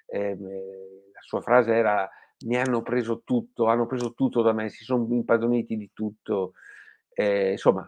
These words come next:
eh, la, l'esperienza americana per lui è stata così negativa che non fece in tempo a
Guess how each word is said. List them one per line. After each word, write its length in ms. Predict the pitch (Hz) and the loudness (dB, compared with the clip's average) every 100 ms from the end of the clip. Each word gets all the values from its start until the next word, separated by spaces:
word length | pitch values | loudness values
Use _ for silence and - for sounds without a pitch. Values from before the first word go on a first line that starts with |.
| - | -2
eh, 180 | 113 113 | 2 6
la, 180 | 120 - | 4 4
l'esperienza 640 | 131 123 - 143 160 151 | 0 2 6 8 8 6
americana 500 | 131 120 117 139 127 | 4 4 4 4 4
per 100 | 117 | 4
lui 120 | 120 117 | 4 2
è 40 | |
stata 640 | - 135 123 104 98 90 - | 8 8 8 4 2 0 -2
così 280 | 123 131 | 0 2
negativa 600 | 123 123 143 - 135 131 | 4 4 4 4 4 4
che 180 | - 107 | 4 0
non 160 | 110 113 | 0 0
fece 260 | 123 120 | -2 -2
in 80 | 120 | 0
tempo 360 | 131 120 107 107 | 4 2 4 6
a 240 | 104 98 | 8 6